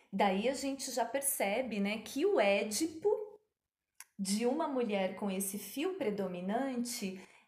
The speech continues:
é, não foi vivido de uma forma tão plena, porque essa mulher, ela continuou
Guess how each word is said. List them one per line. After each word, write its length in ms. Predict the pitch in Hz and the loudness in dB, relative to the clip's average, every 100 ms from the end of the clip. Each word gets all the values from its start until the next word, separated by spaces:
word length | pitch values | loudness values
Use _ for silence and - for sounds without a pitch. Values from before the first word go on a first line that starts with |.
| - | -4
é, 240 | 202 190 | 2 2
não 240 | 208 269 415 | 4 2 0
foi 300 | - 254 240 | -2 -2 -2
vivido 480 | 262 208 233 220 | -4 -4 -2 -2
de 120 | 262 269 | -4 -4
uma 140 | 277 | -4
forma 320 | 277 269 262 | -4 -4 -4
tão 260 | - 294 - | -4 -6 -4
plena, 400 | 320 294 262 202 | -2 -2 -2 -2
porque 260 | 208 196 | -4 -4
essa 200 | 208 208 | -2 -2
mulher, 380 | 226 208 202 220 | -2 -2 0 0
ela 160 | 240 247 | 0 -2
continuou 1200 | - 311 427 466 392 359 247 208 202 240 - | -2 -2 -2 -4 -4 -2 2 2 2 0 -6